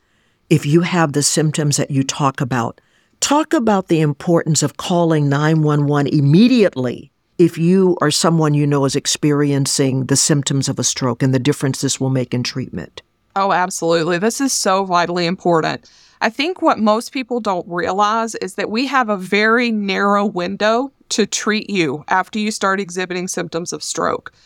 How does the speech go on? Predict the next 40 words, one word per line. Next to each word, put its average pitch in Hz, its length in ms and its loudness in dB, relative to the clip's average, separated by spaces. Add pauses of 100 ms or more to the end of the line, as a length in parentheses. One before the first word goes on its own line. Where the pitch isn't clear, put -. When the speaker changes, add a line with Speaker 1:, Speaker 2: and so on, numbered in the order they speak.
(260)
Speaker 2:
So - 180 2
the 214 120 2
clot-busting 233 760 0
drug 220 440 0 (140)
that 196 120 -2
we 202 140 0
can 202 280 -2
give 196 300 -4
you 233 320 -2 (120)
to 196 140 0
help 202 360 0
reverse 190 400 0
the 208 100 -6
symptoms, 220 560 0
we 220 140 0
can 254 200 -2
only 240 240 0
give 214 260 0
it - 140 0
for 196 120 -2
the 180 100 -6
first - 360 -4
three 202 260 -2
hours, 180 540 0
maybe 240 840 0
extend 240 400 0
it 202 100 -2
to 220 80 -4
four 208 280 0
and 208 100 0
a 208 40 0
half 190 520 -2 (460)
in 214 120 2
some 214 300 0
cases, 190 500 -6
and 202 180 -2
that's 302 220 0
from 233 200 0
symptom 214 460 -4
onset. - 640 -4